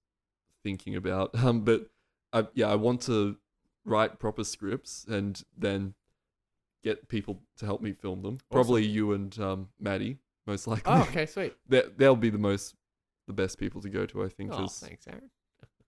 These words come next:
Speaker 1: You're great.
Speaker 2: Yeah.
Speaker 1: <laughs> You're a great friend, Jordan.
Speaker 2: <laughs> Oh, thanks, buddy. <laughs> Thanks, pal.
Speaker 1: Yeah, so that's, I'm going to be working on that in my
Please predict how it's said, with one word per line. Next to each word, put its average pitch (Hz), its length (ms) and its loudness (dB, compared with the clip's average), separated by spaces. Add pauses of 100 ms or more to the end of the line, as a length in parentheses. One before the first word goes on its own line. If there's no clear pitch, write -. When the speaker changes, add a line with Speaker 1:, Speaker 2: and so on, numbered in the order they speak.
(600)
Speaker 1:
You're 117 120 -2
great. - 240 -10
Speaker 2:
Yeah. 120 220 4 (360)
Speaker 1:
<laughs> 220 320 -4
You're 180 120 8
a 135 40 8
great 113 260 4
friend, 98 220 0
Jordan. - 280 4
Speaker 2:
<laughs> - 20 4
Oh, 95 200 2
thanks, 101 260 0
buddy. 110 240 2 (340)
<laughs> - 340 -10
Thanks, 240 220 6
pal. 214 480 10 (560)
Speaker 1:
Yeah, 117 160 8
so 123 160 4
that's, 123 400 6 (320)
I'm 127 160 6
going 110 200 6
to - 100 -10
be 107 100 0
working 101 400 2
on 95 80 -2
that 98 160 0
in 98 80 0
my 98 240 0